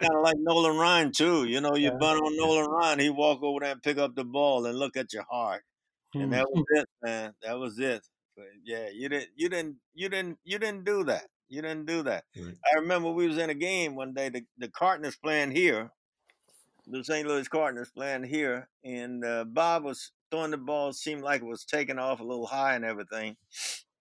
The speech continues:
Speaker 1: And, uh, Tim McCarver jumped up and called timeout,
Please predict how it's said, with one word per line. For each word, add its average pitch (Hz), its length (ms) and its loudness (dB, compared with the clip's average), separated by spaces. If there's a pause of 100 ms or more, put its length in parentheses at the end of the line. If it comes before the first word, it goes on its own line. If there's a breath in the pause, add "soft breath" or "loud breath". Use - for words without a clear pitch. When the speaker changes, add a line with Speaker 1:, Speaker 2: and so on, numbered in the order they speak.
(200)
Speaker 1:
And, 123 400 -10
uh, 123 200 -8 (100)
Tim 156 200 -4
McCarver 135 520 -2
jumped 139 320 -4
up 139 180 -4
and 123 120 -12
called 135 340 -4
timeout, 143 540 2